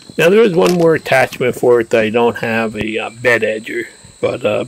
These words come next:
you know, basically I have all the rest of them, and I have two of the power heads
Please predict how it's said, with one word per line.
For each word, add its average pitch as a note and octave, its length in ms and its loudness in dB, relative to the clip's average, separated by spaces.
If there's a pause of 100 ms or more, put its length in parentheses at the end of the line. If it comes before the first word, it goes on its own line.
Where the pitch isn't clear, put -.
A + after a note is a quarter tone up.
you A2+ 140 -4
know, A2 80 -2
basically B2+ 520 0
I A2 40 0
have A2+ 280 -2
all A#2+ 160 4
the A#2 100 0
rest A2+ 320 -2
of A2+ 120 0
them, A2 120 -6
and G#2 80 -8
I - 40 -12
have G#2 200 -6
two B2+ 160 -2
of A2+ 80 0
the G#2 60 -8
power A2 400 2
heads G2+ 460 -2